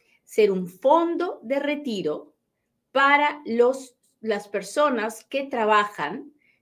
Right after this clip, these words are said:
para que después de que se retiren puedan tener ingresos, puedan ganar dinero,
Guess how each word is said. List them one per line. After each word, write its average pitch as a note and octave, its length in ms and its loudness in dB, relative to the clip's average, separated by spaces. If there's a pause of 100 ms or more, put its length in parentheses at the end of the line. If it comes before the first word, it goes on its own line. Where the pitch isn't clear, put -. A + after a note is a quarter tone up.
(220)
para F#3+ 240 0
que F#3 120 -4
después B3+ 520 -2
de D#4 100 -6
que D#4+ 80 -6
se D#4+ 160 -6
retiren C4 800 -4
puedan C4 460 6
tener G#3+ 500 2
ingresos, G3+ 840 0
puedan G#3 400 -2
ganar F#3+ 720 -2
dinero, F3 720 -6